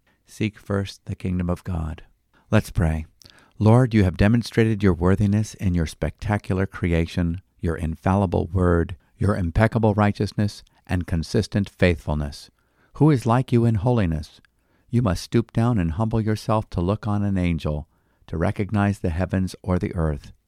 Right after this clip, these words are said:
How is it that you would choose to rescue us, the lost sheep, and turn back the waters of judgment in order to bring us home into your inheritance?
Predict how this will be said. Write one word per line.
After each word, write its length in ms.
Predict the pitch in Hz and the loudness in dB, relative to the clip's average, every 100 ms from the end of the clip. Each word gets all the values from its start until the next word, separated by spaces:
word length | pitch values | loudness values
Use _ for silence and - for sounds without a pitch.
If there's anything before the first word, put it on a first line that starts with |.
| _ _ _ _ _ _ | _ _ _ _ _ _
How 180 | - 139 | -4 -2
is 160 | 117 113 | -2 0
it 220 | 82 80 | -2 -2
that 180 | 85 85 | -4 -4
you 400 | 95 107 87 82 - | 0 0 0 -4 -4
would 200 | 92 82 | -4 -2
choose 320 | - 95 90 | 0 0 0
to 120 | - | -2
rescue 460 | 85 90 - - 90 - | 0 0 -2 -4 -4 -2
us, 400 | 110 78 - - _ _ - | -4 -4 -8 -20 _ _ -8
the 100 | 85 | -2
lost 320 | 87 85 - | 0 -2 -4
sheep, 340 | - 98 78 - - _ _ _ - | -4 -4 -4 -10 -16 _ _ _ -6
and 160 | 87 | -4
turn 220 | - 123 | 0 0
back 200 | 110 92 | 2 0
the 80 | - | 0
waters 400 | 87 101 104 85 | 0 0 0 0
of 140 | 82 87 | -2 -2
judgment 500 | 104 92 78 78 - _ _ _ | -2 0 -2 -6 -8 _ _ _
in 140 | 90 | -2
order 220 | 85 85 78 | 0 0 0
to 120 | 82 | -2
bring 220 | 90 87 | 0 0
us 140 | 80 | 0
home 340 | - 95 85 78 | -4 -2 0 -2
into 240 | - 82 82 | -4 -4 -2
your 180 | 80 76 | -2 -2
inheritance? 800 | 73 87 80 - 76 76 - | -2 -2 -4 -4 -8 -10 -20